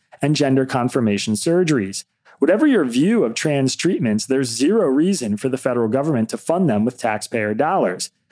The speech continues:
That goes for the rule blocking payment or reimbursement for expenses around abortions, too. Why should taxpayers, many of whom morally object to abortion, fund that? There's also an amendment to keep books like Gender Queer, a pornographic cartoon that progressives want children to read for some reason,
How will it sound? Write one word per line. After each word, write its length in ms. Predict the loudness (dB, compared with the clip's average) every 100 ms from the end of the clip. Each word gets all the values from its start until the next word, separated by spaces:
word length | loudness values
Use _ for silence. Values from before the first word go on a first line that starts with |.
| _
That 220 | -2 0 2
goes 300 | 4 2 2
for 100 | 2
the 80 |
rule 340 | 2 2 2 2
blocking 440 | 0 -2 -2 -2
payment 360 | 0 0 0 0
or 220 | 0 0
reimbursement 760 | 0 2 2 0 0 -2 -2 -2
for 140 | -4
expenses 500 | -4 -2 -2 0 0
around 280 | 0 0 -2
abortions, 520 | -4 -4 -6 -8 -8
too. 440 | -2 0 0 -4 _ _ _ _
Why 260 | 0 0 2
should 200 | 0 -2
taxpayers, 800 | -4 -4 -4 -2 0 0 0
many 240 | 2 2 0
of 100 | 0
whom 200 | 0 2
morally 460 | 2 0 0 0
object 460 | 0 0 -2 -2 -2
to 120 | -2
abortion, 560 | 0 0 0 0 -2 -2
fund 340 | -2 -2 0
that? 460 | -2 -2 -4 -8 -14 _ _ _
There's 180 | 0 2
also 400 | 4 2 4 2
an 120 | 2
amendment 440 | 2 2 0 -2 -4
to 100 | -6
keep 280 | -4 -2 0
books 340 | 0 -2 0
like 240 | 0 0
Gender 340 | 0 0 2 0
Queer, 460 | 0 2 2 2
a 120 | 0 -2
pornographic 680 | -2 0 0 0 -2 -4 -4
cartoon 640 | -4 -2 0 2 4 2
that 160 | 0
progressives 480 | -2 -2 -2 -2 -2
want 260 | 0 -2 -2
children 340 | -2 0 0
to 60 | 0
read 380 | 2 2 0 -2
for 140 | -4
some 220 | -2 -2
reason, 440 | -2 -2 -2 -2